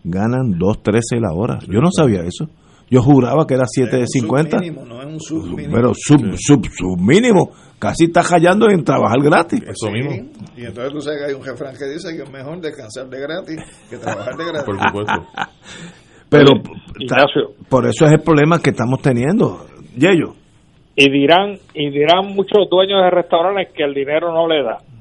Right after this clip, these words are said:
Speaker 4: Mira, un ejemplo, y no, y no por el, y, y lo consulté precisamente esta tarde con mi hija porque quería ponerla de ejemplo. Mi hija tiene un salón de belleza en,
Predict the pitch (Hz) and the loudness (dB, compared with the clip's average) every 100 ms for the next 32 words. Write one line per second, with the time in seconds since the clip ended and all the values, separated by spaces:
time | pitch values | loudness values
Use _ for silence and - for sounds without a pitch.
0 | - _ _ _ 151 156 131 - _ - | -20 _ _ _ -2 0 0 -6 _ -20
1 | _ _ 190 214 160 190 185 147 135 156 | _ _ 0 2 2 0 2 -2 0 0
2 | 165 156 147 147 160 - 175 165 139 - | 0 -2 -6 -6 -4 0 2 2 0 -10
3 | 131 - _ 131 - 135 123 135 139 147 | -14 -14 _ -20 -14 -14 -6 -2 2 2
4 | 143 151 139 185 190 180 190 190 185 190 | 2 0 4 2 4 2 2 2 0 -2
5 | 190 185 160 - - _ _ _ _ - | -2 -2 -2 -4 -20 _ _ _ _ -18
6 | 147 - 175 190 190 175 175 160 175 180 | -4 0 4 4 4 0 -2 -4 -4 -2
7 | 156 139 135 131 139 139 135 147 156 160 | -2 -2 -6 -8 -12 -8 -6 -2 -2 -2
8 | 151 156 147 139 120 113 _ 107 _ _ | -4 -2 -2 -2 -4 -12 _ -20 _ _
9 | _ _ _ 135 170 208 214 214 220 202 | _ _ _ -4 -2 2 2 2 -2 -4
10 | 196 202 185 196 190 190 180 190 196 202 | -4 0 2 0 -2 0 2 2 0 0
11 | 180 - _ _ _ _ _ _ _ _ | -2 -4 _ _ _ _ _ _ _ _
12 | _ - 147 | _ -6 -4